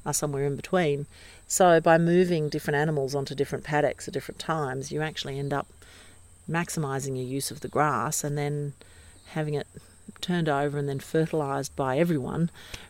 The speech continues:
ready for either resowing or re-, rejuvenation or, or not. You know, sometimes the pigs can only just be in there quickly and they'll, they'll just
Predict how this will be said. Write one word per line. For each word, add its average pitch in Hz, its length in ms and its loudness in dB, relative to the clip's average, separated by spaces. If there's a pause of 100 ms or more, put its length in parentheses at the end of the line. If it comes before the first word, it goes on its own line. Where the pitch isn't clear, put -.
ready 156 260 6
for 143 460 4 (580)
either 143 160 -4
resowing 139 640 0
or 139 320 -4 (240)
re-, 143 300 -4 (140)
rejuvenation 143 840 -6
or, - 180 -6 (360)
or 170 200 4
not. - 460 0
You 151 60 -2
know, 147 120 -4
sometimes 147 520 -2
the - 80 -8
pigs 143 580 -2 (400)
can 160 120 0
only 147 220 2
just 143 220 -4
be 147 120 -2
in 147 120 0
there 143 200 0
quickly 143 440 0
and 135 120 -4
they'll, 135 200 -6 (100)
they'll 135 200 -6
just - 180 -8